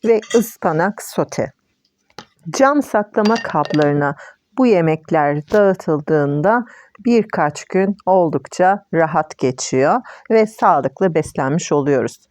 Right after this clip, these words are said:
Mesela chia tohumlu bu sandviç ekmeği de çok kurtarıcı oluyor. Derin dondurucuda muhafaza ediyorum. Sonrasında çıkartıp peynir,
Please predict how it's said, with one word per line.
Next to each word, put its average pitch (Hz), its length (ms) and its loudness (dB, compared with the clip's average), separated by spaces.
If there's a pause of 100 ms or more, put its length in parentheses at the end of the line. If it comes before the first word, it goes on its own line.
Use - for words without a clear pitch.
(380)
Mesela 220 760 2
chia 170 480 0
tohumlu 156 680 -2
bu 247 140 -2
sandviç 170 680 -2
ekmeği 135 460 -4
de 131 80 0
çok - 280 -10
kurtarıcı 220 720 0
oluyor. 247 440 2 (440)
Derin 233 320 2
dondurucuda 147 640 0
muhafaza 208 640 0
ediyorum. 240 600 0 (420)
Sonrasında 196 1000 0 (180)
çıkartıp 190 720 -2 (280)
peynir, 220 680 2